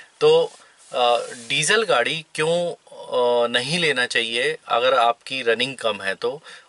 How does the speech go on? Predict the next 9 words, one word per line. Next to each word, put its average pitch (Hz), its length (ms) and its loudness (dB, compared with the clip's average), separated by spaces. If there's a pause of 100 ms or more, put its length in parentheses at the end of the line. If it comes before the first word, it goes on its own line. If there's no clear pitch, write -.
उसका 127 260 0
एक 143 160 -2
रीज़न 131 360 -2
है 120 80 -4
दोस्तों 113 400 -4
कि 160 380 -2 (160)
डीजल 139 540 -2
गाड़ी 127 560 -2 (100)
में, 127 500 -4